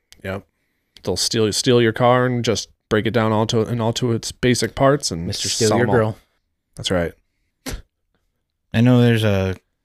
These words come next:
Speaker 3: I constantly get emails about how my car's extended warranty is up.
Speaker 2: No, it is. You should probably get on top of that.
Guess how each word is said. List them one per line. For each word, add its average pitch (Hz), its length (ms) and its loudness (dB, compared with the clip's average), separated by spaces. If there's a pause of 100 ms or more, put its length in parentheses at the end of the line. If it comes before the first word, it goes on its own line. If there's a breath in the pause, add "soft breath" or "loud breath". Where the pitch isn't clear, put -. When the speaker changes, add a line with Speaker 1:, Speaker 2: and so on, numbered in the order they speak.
(120)
Speaker 3:
I 113 140 -2
constantly 95 540 -4
get 90 180 -4
emails 92 420 -4
about 90 280 -4
how 95 100 -4
my 92 180 -4
car's 95 300 -4
extended 92 400 -6
warranty 95 360 -4
is 87 120 -6
up. 87 240 -4 (320)
Speaker 2:
No, 143 160 -2
it 110 80 -4
is. - 440 -2
You 120 200 -2
should 156 300 -6
probably 156 180 -2
get 135 120 -6
on 101 100 -10
top 127 180 -8
of 90 80 -16
that. 82 200 -16